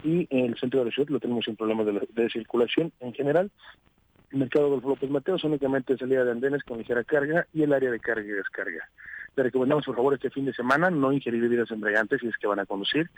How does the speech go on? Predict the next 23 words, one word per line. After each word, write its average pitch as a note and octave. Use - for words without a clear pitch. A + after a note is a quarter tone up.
y B2
también A2
le A2+
recordamos C3+
que D#3+
el A2+
permitir A#2+
ingerir B2+
bebidas A#2+
embriagantes A#2
dentro B2
de A#2
la A2+
unidad, C3+
aunque B2+
no B2+
vayan D3
conduciendo, A#2+
también C3
es B2
motivo A#2+
de G#2
infracción. G2